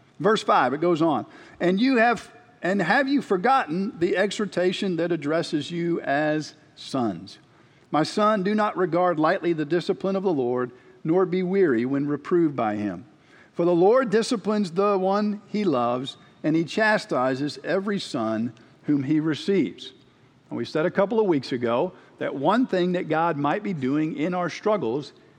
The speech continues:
is disciplining us, is helping us. Read on with me, verse seven. What does that look like? "It's for discipline that you have to endure." God is treating you as sons. It's a good thing,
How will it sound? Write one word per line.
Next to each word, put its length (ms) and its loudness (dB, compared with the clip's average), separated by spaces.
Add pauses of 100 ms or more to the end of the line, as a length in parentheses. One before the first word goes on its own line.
(200)
is 160 -6
disciplining 600 -4
us, 260 -14 (800)
is 120 -8
helping 360 2
us. 300 -8 (360)
Read 240 2
on 220 2
with 160 0
me, 80 2
verse 260 0
seven. 360 0
What 100 2
does 140 0
that 160 2
look 220 -2
like? 220 -2 (520)
"It's 200 2
for 180 0
discipline 720 0
that 220 0
you 160 -2
have 280 0
to 140 -2
endure." 500 0 (420)
God 240 4
is 160 0
treating 440 0
you 200 0
as 280 0
sons. 640 0 (640)
It's 80 -10
a 60 0
good 240 2
thing, 280 -2